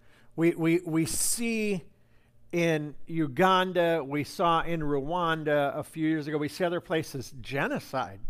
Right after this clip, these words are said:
where one group of people is trying to kill, literally wipe off the face of the earth, another group of people because they're not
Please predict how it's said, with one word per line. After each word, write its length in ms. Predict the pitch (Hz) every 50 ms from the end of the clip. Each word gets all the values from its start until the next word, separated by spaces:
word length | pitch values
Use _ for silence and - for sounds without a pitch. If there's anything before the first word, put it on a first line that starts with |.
| - - - - - - - - - - - - -
where 380 | 160 175 170 170 170 165 - -
one 260 | 139 170 190 226 269 262
group 260 | 220 240 196 151 - 185
of 100 | 180 -
people 320 | - 202 196 - 180 151
is 140 | 143 - -
trying 340 | - - 196 208 220 214 180
to 80 | 160
kill, 720 | - - - - - 214 262 285 220 151 135 143 156 - 156
literally 500 | 175 214 254 254 262 214 196 190 175 160
wipe 380 | 151 151 165 185 214 214 -
off 200 | 226 196 196 -
the 100 | - 160
face 240 | - - 180 175 170
of 60 | -
the 80 | 170 170
earth, 160 | 175 175 -
another 300 | 151 151 170 190 190 190
group 180 | 170 185 180 170
of 100 | 185 147
people 220 | 175 196 196 190
because 340 | 160 160 - - 175 160 139
they're 160 | 170 175 175
not 320 | 175 180 185 190 190 185